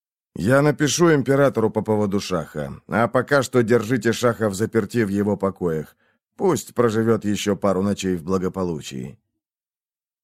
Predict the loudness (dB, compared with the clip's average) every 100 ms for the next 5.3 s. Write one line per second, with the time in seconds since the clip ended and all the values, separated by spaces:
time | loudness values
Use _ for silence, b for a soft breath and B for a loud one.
0 | _ _ 0 2 4 2 2 4 4 4
1 | 2 0 2 2 2 2 2 2 2 0
2 | 0 -2 -2 0 0 0 -2 -2 0 0
3 | 0 -4 -4 -4 0 0 2 2 2 0
4 | -2 -4 -6 -6 -4 -4 -8 -8 -12 -10
5 | -10 -10